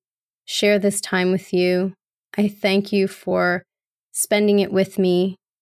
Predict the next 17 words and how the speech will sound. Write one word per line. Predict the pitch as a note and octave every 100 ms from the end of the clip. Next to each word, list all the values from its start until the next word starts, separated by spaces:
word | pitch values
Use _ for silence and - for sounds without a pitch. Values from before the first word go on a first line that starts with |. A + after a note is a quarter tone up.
| _ _ -
and | G3 F#3 F3+ F3+ F#3 - _ _ _ _ -
I | G3
hope | G#3 G3+ G3+
to | - - F#3+ F3+ F3+ F3+ E3+ _ _ _ _
have | - G#3+ G#3
you | G#3 G#3 G3+
back | G3 F3+ A#3 - - - _ _
next | G3+ G3 G3+ G3+ -
week | G3 F3+ F3+
for | - F#3
another | F3 G3 F#3+ F#3 F#3 F3+ -
amazing | G3+ F#3+ F#3 G3 A3 G3
episode. | F#3+ G3 - F3 F3+ G3+ _ _ _ _ _
Next | - A3 -
week, | A3+ G#3+ -
I | -
have | G3 - G3 F#3 F#3+